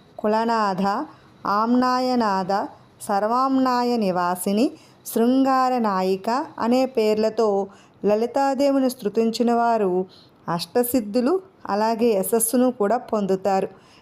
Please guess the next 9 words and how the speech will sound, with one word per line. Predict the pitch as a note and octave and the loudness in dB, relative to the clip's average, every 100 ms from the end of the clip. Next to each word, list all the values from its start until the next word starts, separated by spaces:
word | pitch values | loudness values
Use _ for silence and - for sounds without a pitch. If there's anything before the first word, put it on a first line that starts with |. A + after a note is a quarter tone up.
| - G3+ | -6 -2
లలితాంబిక | A3 B3 C#4+ C#4+ C#4 C#4+ A#3+ G#3 G3 G3 - - _ A#3 | 0 0 0 0 0 0 0 -2 -4 -6 -10 -20 _ -4
మిక్కిలి | B3 - - D4 C#4+ | -4 -6 -2 0 0
కోపంతో | G3+ F3+ F3+ G#3 G#3 D4+ G#4 G#4+ - - | 0 -2 -2 -4 -2 -2 -2 -6 -18 -12
బండాసురునిపైకి | F#3+ G3+ G#3+ C4 C#4 C#4 C#4+ C4+ C4+ C4+ B3 G3+ G3 F#3+ - - - | -6 -4 -2 -2 -2 0 0 2 0 -2 -2 -2 -2 -4 -10 -20 -4
యుద్ధానికి | G3+ G3 E3+ A3 G#3+ G3+ G3+ G#4 - - F#3+ | -2 -2 -2 -2 0 -2 0 -2 -2 -10 -6
బయలుదేరింది. | G3+ G3 G#3 G3+ F#3+ F#3 F#3 F3+ F#3+ - - - _ _ - - _ | -2 0 0 2 2 2 2 -2 -6 -10 -20 -20 _ _ -20 -20 _
చక్రరాజ | - A3 A3+ C#4+ C#4 B3 G#3+ G#3 | -4 -4 -2 0 0 0 -2 0
రాజేంద్రి | A3 G3+ F#3 G3 G#3+ G#3+ G3+ G#3+ B3+ | 0 0 -2 0 0 2 2 2 2
అయిన | C4 A#3+ G3+ F#3 F3+ | 2 0 0 -2 -6